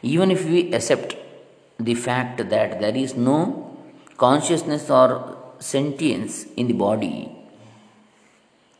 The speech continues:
and the senses, all of us, uh, in the body and the senses, all of us have to per-, perforce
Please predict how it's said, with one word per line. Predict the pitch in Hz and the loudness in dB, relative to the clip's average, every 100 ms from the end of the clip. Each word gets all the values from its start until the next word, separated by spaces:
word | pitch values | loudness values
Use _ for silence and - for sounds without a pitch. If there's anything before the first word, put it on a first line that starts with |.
| _ _ _ _ _ _ - - - _ _ | _ _ _ _ _ _ -20 -20 -20 _ _
and | 120 123 117 | -2 2 2
the | |
senses, | 117 143 165 165 196 190 | 2 0 0 2 0 2
all | 123 123 147 170 | 2 4 6 4
of | 151 123 | 2 0
us, | 123 123 - - - - 117 - - | -2 -4 -8 -12 -16 -20 -20 -20 -6
uh, | 104 101 85 85 85 - - | -2 0 0 -2 -6 -16 -12
in | 113 113 | -4 0
the | 113 | 2
body | 107 120 143 | 4 4 2
and | 131 123 151 | 2 0 -2
the | |
senses, | 123 92 90 - 117 131 - - - - - - | -4 -4 -6 -8 -8 -10 -14 -18 -20 -20 -18 2
all | 120 160 | 4 6
of | 170 170 | 4 0
us | 165 | -6
have | - 139 139 139 | -6 0 0 0
to | 143 | -2
per-, | 117 117 - - - - - - - - - | -2 -2 -4 -12 -18 -20 -20 -20 -20 -20 4
perforce | 131 127 - 175 120 117 | 4 4 2 2 2 0